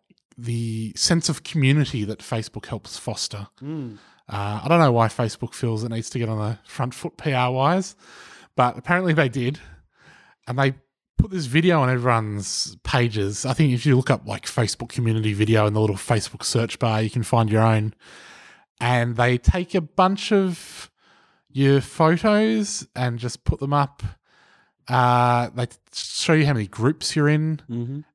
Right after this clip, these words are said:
Speaker 1: And the other thing they do is weirdly intercut it with footage of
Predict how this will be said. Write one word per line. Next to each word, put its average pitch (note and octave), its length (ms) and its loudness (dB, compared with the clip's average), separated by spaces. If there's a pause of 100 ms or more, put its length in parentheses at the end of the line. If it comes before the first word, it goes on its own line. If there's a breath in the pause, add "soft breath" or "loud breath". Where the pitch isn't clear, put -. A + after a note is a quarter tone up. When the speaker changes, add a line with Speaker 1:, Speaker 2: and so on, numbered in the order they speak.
Speaker 1:
And B2+ 100 0
the C3 80 4
other C3+ 140 4
thing C#3 220 2
they B2 100 4
do A#2+ 300 4
is A2 260 0
weirdly B2 480 2
intercut A#2+ 480 -2
it A#2 160 -6
with - 400 -6 (480 soft breath)
footage A#2 540 0
of G#2 320 -2